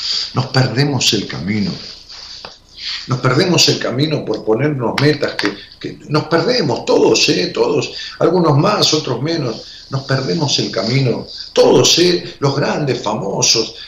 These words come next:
aquellos artistas de Hollywood impresionantes, cantantes famosos, ¿no? Con adicciones terribles, con internaciones,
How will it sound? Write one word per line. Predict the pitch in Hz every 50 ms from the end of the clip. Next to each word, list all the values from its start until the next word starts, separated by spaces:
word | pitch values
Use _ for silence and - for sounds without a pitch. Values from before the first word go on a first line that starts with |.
| -
aquellos | - 127 - 185 180 175 165 139 - - - - -
artistas | 95 110 - - - 175 143 - - 131 123 120
de | 120 113
Hollywood | - 151 160 151 135 123 117 113 107
impresionantes, | 104 110 113 113 110 101 - - 104 127 156 165 147 131 - - 107 101
cantantes | - 110 101 101 98 - 151 156 143 120 - 107 95 -
famosos, | - 98 95 - 151 - - - - - - 92 92 -
¿no? | - - - - - - - - - - - - - - - - - - - - - - - - - - - - - - - - - - - - _ _ _ _ _ _ - - - - - - - -
Con | 123 117 117
adicciones | 113 117 120 120 - - - 160 165 165 135 123 113 - -
terribles, | 110 - - 135 175 170 151 127 113 107 104 92
con | - - 95 92 98
internaciones, | 101 101 98 98 - 104 92 95 98 95 - - - - 165 156 127 110 95 95